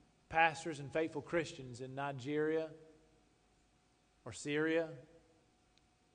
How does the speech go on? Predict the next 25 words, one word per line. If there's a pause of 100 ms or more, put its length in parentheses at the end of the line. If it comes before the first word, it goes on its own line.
(1040)
or (120)
China, (1400)
when
they
lose
their
life (100)
for
their
faithfulness
to
Jesus
Christ, (640)
their
families
have
confidence, (140)
they
have
confidence (600)
that
they
haven't
lost
everything.